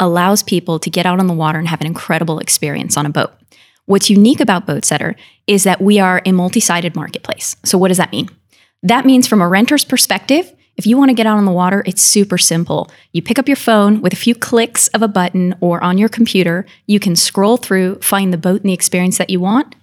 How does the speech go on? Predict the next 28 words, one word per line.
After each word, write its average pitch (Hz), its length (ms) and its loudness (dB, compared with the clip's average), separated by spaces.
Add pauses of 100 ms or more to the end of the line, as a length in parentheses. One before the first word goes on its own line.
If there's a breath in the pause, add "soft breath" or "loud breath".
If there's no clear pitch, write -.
talk 185 240 -2
to - 80 -8
the 185 120 0
owner, 262 380 0 (180)
click - 380 -2
book, 233 320 0 (160)
you're 180 140 0
good. 165 260 -2 (320 loud breath)
If - 140 -2
you 196 80 4
need 214 160 4
a - 20 0
captain, - 640 -6
we 202 220 0
also 208 240 2
have 226 180 0
the 214 80 0
largest 180 360 0
da-, - 80 -6 (140)
database 185 540 0
of 165 80 -4
U 160 180 0
S 170 140 0
Coast - 240 -4
Guard 160 160 -4
licensed 156 360 -8
captains. - 580 -10 (340 loud breath)
So 208 380 2